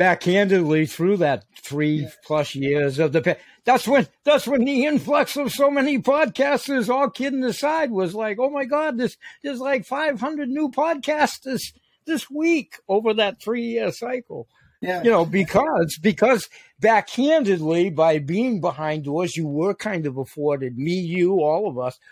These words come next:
Speaker 1: more time to devote to a podcast and maybe all the hard work that goes behind a production, promotion, and all that. So kind of through a bad thing, backhandedly, we were afforded the time.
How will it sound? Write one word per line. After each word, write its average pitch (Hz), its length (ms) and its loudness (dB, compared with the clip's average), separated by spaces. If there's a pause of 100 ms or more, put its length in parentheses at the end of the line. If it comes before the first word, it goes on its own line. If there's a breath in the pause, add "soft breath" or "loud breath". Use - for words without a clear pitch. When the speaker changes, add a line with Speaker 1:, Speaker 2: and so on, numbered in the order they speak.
(200 soft breath)
Speaker 1:
more 175 260 4
time 185 460 0
to 220 160 0
devote 147 540 -2
to 135 180 -6
a - 40 -6
podcast 151 840 -2 (300 loud breath)
and 175 280 2
maybe 175 340 2
all 165 240 2
the 156 320 -2 (240)
hard 156 300 0
work 160 300 0
that 135 120 -4
goes 151 300 2
behind 151 380 -2
a 147 60 2
production, 143 760 -6
promotion, 135 720 -4 (320 soft breath)
and 127 120 -6
all 170 180 2
that. 143 100 -2
So 139 180 -2
kind 202 300 -2
of 170 280 0 (680)
through 190 160 4
a 135 80 2
bad 190 340 2
thing, 143 480 -2
backhandedly, 143 880 -2
we 143 140 0
were 139 220 0
afforded 143 520 -2
the 131 100 -6
time. 175 280 0